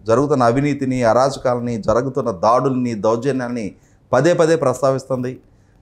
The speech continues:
రాష్ట్రంలో కొరవడిన శాంతి భద్రతల గురించి ప్రస్తావిస్తున్నారు, రాని పెట్టుబడి గురించి ప్రస్తావిస్తున్నారు, జరగని అభివృద్ధి గురించి ప్రస్తావిస్తున్నారు, ప్రకృతి వనరుల లూటీ గురించి ప్రస్తావిస్తున్నారు,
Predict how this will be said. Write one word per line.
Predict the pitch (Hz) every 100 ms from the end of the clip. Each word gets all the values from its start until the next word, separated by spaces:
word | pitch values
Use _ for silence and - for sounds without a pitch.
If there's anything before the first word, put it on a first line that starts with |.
| -
రాష్ట్రంలో | 101 139 185 - 202 190 185
కొరవడిన | 151 156 175 175
శాంతి | 147 139 156
భద్రతల | 165 160 156 156
గురించి | 147 135
ప్రస్తావిస్తున్నారు, | 135 123 135 123 123 123 123 123 120
రాని | 113 139 175
పెట్టుబడి | 139 120 139 151
గురించి | 143 139 123
ప్రస్తావిస్తున్నారు, | 120 - 117 113 - 113 107 107
జరగని | 110 127 151
అభివృద్ధి | 120 143 147
గురించి | 147 143
ప్రస్తావిస్తున్నారు, | 120 117 120 113 - 104 101 95 - _ _ _ _ _ _ _ - _ _ - - _ _ _ _ _ _ _ _ -
ప్రకృతి | 139 151 202 202
వనరుల | 185 180 165
లూటీ | 143 160 185
గురించి | 180 185 165
ప్రస్తావిస్తున్నారు, | 147 143 143 131 - 127 120 113 127